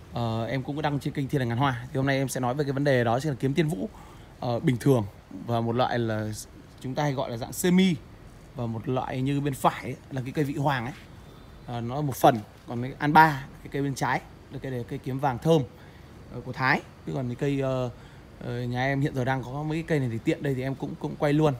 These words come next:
Chứ còn đương nhiên nó cũng có một số cái loại lan khác, ví dụ như là những cái lan, ờ, đột biến hoa xanh vàng. Thì, ờ, thường những cái cây mà lan đột biến xanh vàng á,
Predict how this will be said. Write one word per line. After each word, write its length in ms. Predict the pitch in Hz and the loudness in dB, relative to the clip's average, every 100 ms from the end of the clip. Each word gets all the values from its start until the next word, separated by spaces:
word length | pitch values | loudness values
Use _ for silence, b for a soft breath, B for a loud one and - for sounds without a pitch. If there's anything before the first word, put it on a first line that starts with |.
| - - | -6 -16
Chứ 60 | 139 | -10
còn 120 | 131 | -6
đương 120 | 131 | -4
nhiên 140 | 139 135 | -2 -4
nó 80 | 127 | -4
cũng 140 | 151 | -6
có 80 | 139 | -4
một 100 | 151 | -4
số 200 | - 131 | -4 -4
cái 60 | 160 | -4
loại 180 | 165 - | -4 -6
lan 200 | 151 143 | -6 -6
khác, 340 | 139 190 190 - | -2 0 0 0
ví 100 | 156 | -2
dụ 80 | 165 | 0
như 140 | 143 | 2
là 120 | 123 104 B B B B - | 0 -2 B B B B -8
những 200 | 139 160 | -6 -2
cái 100 | 160 | -2
lan, 240 | 143 139 | 0 -2
ờ, 160 | 131 127 | -4 -6
đột 120 | 123 131 | -6 -6
biến 160 | 139 | -6
hoa 80 | 147 | -6
xanh 180 | 143 131 | -8 -4
vàng. 240 | 135 117 101 - B B B - | -2 -2 -6 -16 B B B -6
Thì, 180 | 143 143 | 2 4
ờ, 160 | 135 131 | 6 6
thường 280 | 147 135 | 4 4
những 100 | 143 | 2
cái 100 | 180 | 0
cây 180 | 180 170 | 2 4
mà 120 | 139 | 4
lan 160 | 135 143 | 0 0
đột 60 | 131 | 0
biến 200 | 131 151 | 0 -2
xanh 140 | 170 | 2
vàng 240 | 156 131 | 4 4
á, 80 | 151 | 0